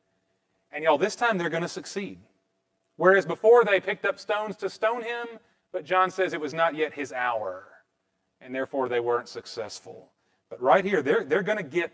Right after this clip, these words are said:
what they wanted. But they're not gonna get what they hoped.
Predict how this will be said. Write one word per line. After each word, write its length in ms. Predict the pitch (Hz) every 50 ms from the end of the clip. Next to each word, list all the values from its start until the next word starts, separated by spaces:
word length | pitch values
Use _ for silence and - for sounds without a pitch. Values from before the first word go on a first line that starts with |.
| _
what 160 | - 151 135 -
they 100 | 143 135
wanted. 300 | 120 101 95 92 - _ _ _ _ _ _ _ _ _ _ _ _ _ _ _ _ _ _ _ _ _ _ _ _ _ _ _ _ _ _ _ _ _ _ _ _ _
But 100 | - 139
they're 120 | - 139 139
not 200 | 147 151 160 147
gonna 140 | 156 151 135
get 140 | 143 147
what 100 | 131 123
they 140 | - 113 98
hoped. 340 | 98 101 95 - _ _